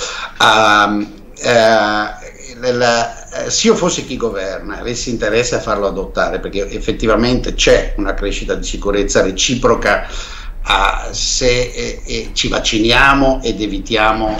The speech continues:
ah, di trasmetterci, eh, il contagio fra persone che possono essere a rischio. Ripeto, fra i più giovani il rischio non c'è, ma è una questione diversa. Allora, i ristoratori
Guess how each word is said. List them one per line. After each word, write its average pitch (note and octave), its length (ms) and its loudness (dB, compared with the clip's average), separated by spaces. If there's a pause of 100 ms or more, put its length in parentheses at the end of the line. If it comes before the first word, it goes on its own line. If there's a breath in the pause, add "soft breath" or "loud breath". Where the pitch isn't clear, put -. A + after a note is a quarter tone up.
ah, - 360 -4
di G2+ 260 -6
trasmetterci, G2+ 1000 -2
eh, F#2+ 380 -2
il G2 100 -4
contagio G2+ 520 2
fra G2 160 0
persone G2+ 400 0
che G2 120 -4
possono F#2+ 340 0
essere E2+ 320 0
a E2+ 60 0
rischio. - 420 -4 (380 loud breath)
Ripeto, B2 360 2
fra - 140 4
i B2 80 6
più B2 160 0
giovani C3 320 4
il A#2 60 0
rischio A#2 240 -2
non F#2+ 180 -6
c'è, G2+ 220 0
ma A2 120 -8
è A2 40 -8
una A2 100 -6
questione G2+ 320 -6
diversa. F#2+ 460 -10 (1200 loud breath)
Allora, C3+ 520 4 (200)
i A3 100 -6
ristoratori E3+ 840 -2